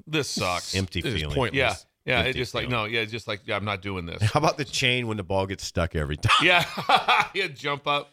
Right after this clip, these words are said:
Speaker 2: <laughs>
Speaker 1: Yeah. Think that we, we talked
Speaker 2: Good workout.
Speaker 1: Remember, we talked about this my first week on the show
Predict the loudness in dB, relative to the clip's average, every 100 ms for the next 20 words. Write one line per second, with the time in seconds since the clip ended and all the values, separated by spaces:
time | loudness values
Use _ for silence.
0 | -14 -14 -16 -16 -18 -18 -10 -8 -8 _
1 | _ _ 2 2 0 0 -2 -4 -4 -2
2 | 0 4 2 2 -6 -8 -6 -4 -4 -4
3 | -4 -6 -6 -6 -6 -6 -6 -6 -6 -6
4 | -4 -6 -4 -6 -6 -4 -4 -4